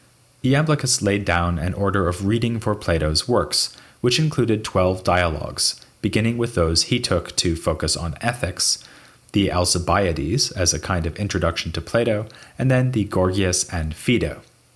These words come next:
The student should then graduate to theoretical philosophy, covering philosophy of language with the Cratylus, theory of knowledge with the Theaetetus, and so on. The last dialogues to be studied were the Timaeus and the Parmenides,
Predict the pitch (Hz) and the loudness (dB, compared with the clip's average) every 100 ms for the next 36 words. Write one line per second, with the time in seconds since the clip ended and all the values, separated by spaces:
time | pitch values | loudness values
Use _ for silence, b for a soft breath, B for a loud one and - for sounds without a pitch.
0 | _ _ _ _ b b b b b b | _ _ _ _ b b b b b b
1 | 123 - 160 151 - 113 101 95 92 90 | 0 2 2 2 0 0 0 0 0 2
2 | 85 87 85 76 - 82 - 92 85 117 | 2 2 0 0 -2 -6 0 0 2 2
3 | 127 104 80 90 78 82 - - 104 143 | 2 0 -2 0 0 0 -4 -2 -4 -4
4 | B B B _ 127 117 113 110 - 87 | B B B _ -2 2 0 0 0 0
5 | 82 - 90 80 82 92 107 113 107 101 | 0 0 0 0 0 0 2 0 0 -2
6 | 85 76 - 104 110 110 104 - - B | -6 -6 -2 0 2 0 2 0 -2 B
7 | B _ - 135 127 101 92 85 85 101 | B _ 2 2 2 0 0 2 4 2
8 | 110 - 78 - 76 - 92 78 - 123 | -2 -4 -4 -4 -10 -2 -2 0 0 2
9 | 98 - - B B - 156 147 - 71 | 2 2 0 B B -2 0 2 2 0
10 | 53 - - _ _ _ _ _ _ _ | -4 -12 -20 _ _ _ _ _ _ _
11 | _ b b b - 98 120 135 - 85 | _ b b b -4 2 2 2 2 2
12 | 87 82 82 - 87 80 - 92 92 90 | 2 2 0 -2 -2 0 0 2 0 -2
13 | 98 90 85 - 87 104 120 120 - - | -4 -2 -2 -2 -2 0 2 2 0 0
14 | 104 95 92 - 90 82 98 104 80 69 | -4 -2 -2 -2 -2 0 2 2 -2 0
15 | - - | -2 -2